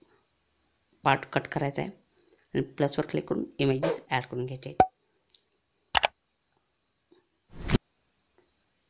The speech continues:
ठीक आहे, त्यानंतर त्याच्यानंतर आपल्या third बीटपर्यंत त्याचा extra part वाढवून घ्यायचा आहे.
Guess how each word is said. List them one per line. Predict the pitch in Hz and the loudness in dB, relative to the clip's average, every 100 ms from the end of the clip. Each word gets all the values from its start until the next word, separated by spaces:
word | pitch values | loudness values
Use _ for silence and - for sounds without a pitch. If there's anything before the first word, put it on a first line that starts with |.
| _ _ _ _ _ _ - - | _ _ _ _ _ _ -20 -10
ठीक | 165 | -8
आहे, | 175 - _ _ - | -8 -10 _ _ -2
त्यानंतर | 143 143 165 - | -2 -2 -8 -4
त्याच्यानंतर | 139 147 151 160 - _ - _ _ _ - | -2 -2 -2 -6 -12 _ -20 _ _ _ -12
आपल्या | 139 147 147 | -4 -4 -2
third | 156 151 | 0 2
बीटपर्यंत | 170 - 147 - - | 2 0 -4 -6 -6
त्याचा | 147 151 147 - _ - | -6 -2 -2 -2 _ -16
extra | - - | -10 -6
part | 160 - | -6 2
वाढवून | 139 131 135 | 4 4 2
घ्यायचा | 135 | -2
आहे. | 143 | -6